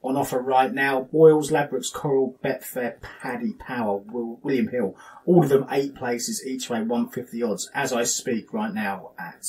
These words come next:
uh, around about nine o'clock Tuesday morning over here in the U K.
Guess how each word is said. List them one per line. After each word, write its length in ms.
uh, 140
around 180
about 180
nine 280
o'clock 480
Tuesday 640
morning 680
over 240
here 260
in 80
the 80
U 260
K. 440